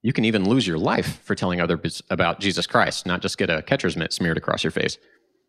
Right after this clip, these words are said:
But since that's not the kind of place we live in,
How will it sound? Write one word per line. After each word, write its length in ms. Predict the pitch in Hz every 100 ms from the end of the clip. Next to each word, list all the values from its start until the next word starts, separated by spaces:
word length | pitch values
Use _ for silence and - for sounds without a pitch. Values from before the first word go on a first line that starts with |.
| _ _ _ _ _ _ _ _ -
But 140 | 113
since 560 | - 139 131 - - - -
that's 220 | 143 -
not 120 | 135 120
the 80 |
kind 160 | - 101
of 80 | 87
place 220 | 87 -
we 80 | 90
live 240 | 117 82
in, 220 | 90 87